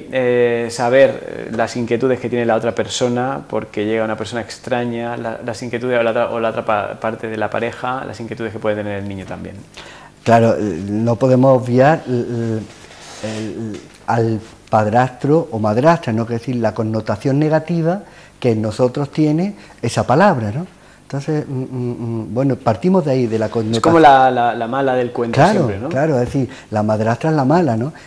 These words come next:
Speaker 2: Y, y en nuestro imaginario, mm, mm, es de esa manera, ¿no? Forma parte de. Entonces, claro, romper también con eso es difícil, ¿no? Entonces, como no trabajemos, mm, mm, mm, mm,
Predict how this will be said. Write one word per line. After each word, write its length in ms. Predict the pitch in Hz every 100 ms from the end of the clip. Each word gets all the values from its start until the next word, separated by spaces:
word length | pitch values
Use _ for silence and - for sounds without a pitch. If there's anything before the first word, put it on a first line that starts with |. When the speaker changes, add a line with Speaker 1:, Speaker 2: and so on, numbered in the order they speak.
| -
Speaker 2:
Y, 280 | 120 117 123
y 40 |
en 60 | 113
nuestro 240 | 110 110
imaginario, 640 | 110 101 104 107 131 190 -
mm, 60 | 143
mm, 300 | 123 107 -
es 160 | 113
de 60 | 113
esa 160 | 113
manera, 400 | 104 113 180 143
¿no? 120 | 107 131
Forma 300 | - 120 117
parte 320 | 117 110 113
de. 180 | 107 104 - - -
Entonces, 260 | 123 127
claro, 300 | - 135 127 110
romper 560 | 120 107 104 101 131 147
también 300 | 156 170 170
con 180 | 160 156
eso 160 | 156 170
es 60 |
difícil, 520 | 139 - 175 - 98 104
¿no? 120 | 147 - - -
Entonces, 280 | 101 117 131
como 280 | - 120 113
no 160 | 123 135
trabajemos, 640 | 156 147 143 165 165 165 180 - - -
mm, 60 | 127
mm, 440 | 123 113 120 120 -
mm, 280 | 120 117 110 117 117 113
mm, 60 | 107